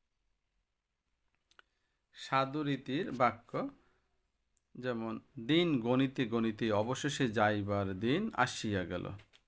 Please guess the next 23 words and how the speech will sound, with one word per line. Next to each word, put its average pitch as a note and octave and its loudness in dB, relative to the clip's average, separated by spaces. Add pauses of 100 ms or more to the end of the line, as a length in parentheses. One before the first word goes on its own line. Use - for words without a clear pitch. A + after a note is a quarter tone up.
(120)
তো B2+ -6
প্রমিত D3+ -4
ভাষা D#3+ -4
কী E3 -6
হবে? E3 -2
দিন C#3 0
গুনতে C#3 0
গুনতে C#3+ 0
অবশেষে B2 -2
যাওয়ার G2 0
দিন G3 0 (1200)
এসে C#3+ -6 (500)
গেল। G#2+ -4 (1080)
এরপর A#2+ -8
আরেকটা C3 -4
লিখতে C#3 -6
পারি, C#3 -2 (460)
"তখন B2+ -2
দুপুর C#3+ 0
ঘুরিয়া A#2+ 2
গিয়াছে।" G2+ -2 (720)
তার D3 -4
মানে D#3+ -4